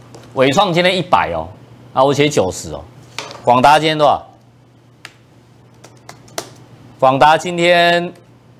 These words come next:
二零六，所以我就不写两百嘛，你就是写两百没意思啊，啊，所以我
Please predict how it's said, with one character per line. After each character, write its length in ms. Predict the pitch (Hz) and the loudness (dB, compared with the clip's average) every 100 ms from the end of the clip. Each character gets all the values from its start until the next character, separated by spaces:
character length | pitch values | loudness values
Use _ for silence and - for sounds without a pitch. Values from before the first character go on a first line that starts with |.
| _ _ _ | _ _ _
二 200 | - 175 | 2 2
零 200 | 139 131 | 2 0
六， 260 | 165 165 104 | 0 0 -2
所 160 | - 202 | -4 0
以 40 | |
我 60 | 196 | 0
就 80 | 202 | 0
不 100 | 220 | -2
写 160 | 170 | 0
两 220 | 123 135 165 | 2 2 2
百 160 | 131 | 0
嘛， 160 | 110 120 | 2 -2
你 80 | 175 | 0
就 140 | 233 | -2
是 80 | 247 | -2
写 180 | 175 160 | -4 0
两 160 | 175 | 2
百 100 | 196 | 0
没 160 | 160 180 | 0 -4
意 60 | |
思 100 | 180 | -2
啊， 140 | 175 131 - - | -2 -2 -10 -4
啊， 80 | |
所 140 | 156 202 | -2 0
以 40 | |
我 140 | 190 | -2